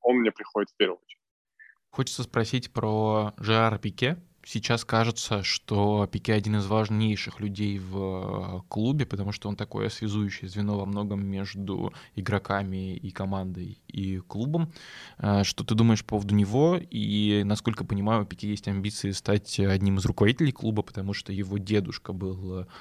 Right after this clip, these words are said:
Speaker 2: э, по-моему, президентом или вице-президентом Барселоны. Э, как ты считаешь, у-, получится ли у Пике, и что ты думаешь о нём как о будущем руководителе?
Speaker 1: А, да, у Пике точно есть такие амбиции. На самом деле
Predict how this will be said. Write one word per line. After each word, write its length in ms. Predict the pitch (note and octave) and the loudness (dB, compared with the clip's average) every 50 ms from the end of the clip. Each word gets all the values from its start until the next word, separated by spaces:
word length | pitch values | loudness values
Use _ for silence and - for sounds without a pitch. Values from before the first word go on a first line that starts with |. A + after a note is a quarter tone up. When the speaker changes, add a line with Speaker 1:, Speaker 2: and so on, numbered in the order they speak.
| - - _ | -20 -20 _
Speaker 2:
э, 500 | - G2 F#2+ F2+ F2+ F2+ F2+ F2+ F2+ F#2+ G2 - _ _ _ _ _ _ _ _ _ _ - | -8 -6 -6 -4 -4 -4 -4 -6 -6 -8 -10 -12 _ _ _ _ _ _ _ _ _ _ -4
по-моему, 300 | G#2+ G2+ G2+ G2+ G2 F#2+ | 0 2 2 2 2 0
президентом 540 | - - F#2+ F#2+ F#2 B2+ D#3+ - A#2+ G#2 G2 | -2 -4 -4 0 2 2 2 2 2 2 2
или 100 | F#2 G2+ | 4 6
вице-президентом 720 | G#2+ G2+ - - - - F#2 F#2+ F2+ F#2+ F#2 F2 - G2 F#2+ | 4 4 4 0 -6 -6 -4 -4 -2 -2 -4 -4 -4 -4 -2
Барселоны. 580 | G2 F#2 - - G2+ G2+ G2+ G2 F#2 F2+ F2+ - - - - - _ | -2 -4 0 0 2 4 4 2 2 -2 -6 -8 -10 -18 -20 -16 _
Э, 300 | - G2 F#2+ F#2+ F#2+ G2 | -8 -6 -4 -4 -4 -4
как 160 | - A#2+ A2+ | -4 -4 -4
ты 80 | - A#2 | -2 -4
считаешь, 420 | G#2 - - G#2 G#2 - - - - | -4 -2 -2 -2 -2 -2 -6 -10 -10
у-, 80 | G#2+ G#2 G#2+ - - - _ _ | -12 -12 -12 -14 -18 -20 _ _
получится 480 | G#2+ G#2+ G#2+ B2+ C#3+ - - - A2 | 0 2 2 2 0 -2 -4 -4 -2
ли 120 | G2 G#2 G2+ | 0 0 0
у 40 | |
Пике, 380 | F#2 - G#2 - - B2+ B2 A2+ | 0 -2 -6 0 2 4 4 4
и 20 | G2+ | 2
что 180 | - - - | 0 -4 -6
ты 100 | - - | -4 -2
думаешь 340 | G#2 G2+ G#2+ G#2+ G#2+ G2+ - | 0 2 4 4 4 2 0
о 40 | G2 | 0
нём 120 | G#2 G#2 | -2 -2
как 180 | F#2+ G2+ - - | -2 -2 -4 -4
о 20 | |
будущем 320 | G2 G2+ G2+ G2+ - - G#2 | -4 -2 -2 -4 -2 -2 -2
руководителе? 580 | G2+ G#2+ - G#2 G2+ G2 F3 - - - - - - _ _ _ _ _ _ _ _ _ _ _ _ _ _ _ _ _ _ - | -4 -2 0 0 0 0 0 -4 -8 -12 -12 -16 -20 _ _ _ _ _ _ _ _ _ _ _ _ _ _ _ _ _ _ -6
Speaker 1:
А, 400 | A#2 A2 G#2+ G#2 G#2 G#2 G#2 G#2 | -4 -2 0 2 4 4 4 4
да, 360 | G#2 G#2+ A2 A2 A2+ A2 G#2 | 4 6 8 8 8 8 8
у 100 | G2+ G2+ | 6 6
Пике 720 | G2 - A2 - - A#2 A#2 A#2 A#2 A2+ A2 G#2+ G#2 G#2 G2 - _ | 4 2 -2 0 4 6 6 8 8 6 6 4 2 0 -2 -4 _
точно 260 | A#2 G#2 - - A2+ | -2 -2 -2 0 0
есть 180 | G#2+ G2+ G2 - | 0 0 0 0
такие 300 | - G#2+ - - A2 G#2+ | -2 -2 2 2 2 4
амбиции. 600 | G#2+ A2 A2 C3+ D3 - - - - G2+ F#2+ F#2+ | 4 4 2 2 2 2 -4 -6 -4 -2 -2 -2
На 140 | F#2+ F#2+ G2 | -2 -2 -4
самом 280 | - - A2 G#2 G#2 G#2 | -2 0 0 0 2 2
деле 400 | G2 G#2 G#2 G2+ G2+ G2 G2 | 4 4 4 6 6 6 6